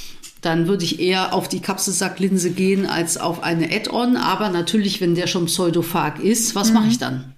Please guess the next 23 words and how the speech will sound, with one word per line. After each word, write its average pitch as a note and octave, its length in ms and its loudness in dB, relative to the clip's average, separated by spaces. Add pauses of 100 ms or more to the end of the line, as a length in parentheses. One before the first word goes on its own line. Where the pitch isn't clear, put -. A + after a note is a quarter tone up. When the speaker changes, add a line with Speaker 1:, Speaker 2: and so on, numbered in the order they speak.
(100)
Speaker 2:
Ja. A3+ 60 2 (180)
Speaker 1:
Ja. E3 120 -6 (520)
Dann F3 260 2
wäre G#3 140 0
natürlich G#3 580 0
diese G3 360 0
Art F#3 220 -2
der F3 120 2
Linse, G#3+ 640 2 (760)
ähm, F#3 300 2
für F#3 160 0
den F3 220 2
Sulkus, G#3 560 2
da G3 120 0
muss F#3+ 220 2
man F3 140 2
sich - 180 -2
auch F3 180 0
überlegen, A3 800 2
man E3+ 180 2
kann E3+ 280 0
ja G3+ 280 0
auch G3 340 0